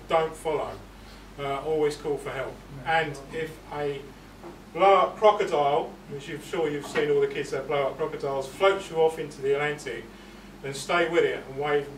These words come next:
wave your hands around because it actually is gonna save your life. Um, but we actually teach, uh, children this. We also have a young person's webpage, um, it's called Stormforce. On here they've got competitions, they've got,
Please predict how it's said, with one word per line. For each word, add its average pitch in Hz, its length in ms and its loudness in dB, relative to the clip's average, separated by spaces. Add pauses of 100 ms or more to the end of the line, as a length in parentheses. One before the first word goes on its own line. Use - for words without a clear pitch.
(140)
wave 147 280 0
your 135 120 -2
hands 143 340 -2
around 120 320 -10
because 131 360 -6
it - 140 -14
actually 139 300 -8
is 127 80 -12
gonna 131 180 -10
save - 320 -8
your 120 120 -10
life. 110 400 -12 (640)
Um, 147 280 -4
but 156 160 -6
we 160 100 -4
actually 175 400 -2
teach, - 460 -6 (240)
uh, 135 180 -4
children 135 420 -2
this. 135 240 -6 (720)
We 165 180 -4
also 190 480 2
have 185 500 0 (360)
a 170 120 -4
young 180 360 -2
person's 170 440 -4
webpage, 170 580 -2 (720)
um, 151 420 0 (300)
it's - 100 -18
called 156 180 -6
Stormforce. 170 680 -4 (100)
On 180 140 -2
here 165 260 2
they've 151 180 2
got 151 220 -4
competitions, 170 960 -4
they've 143 260 -4
got, 143 260 0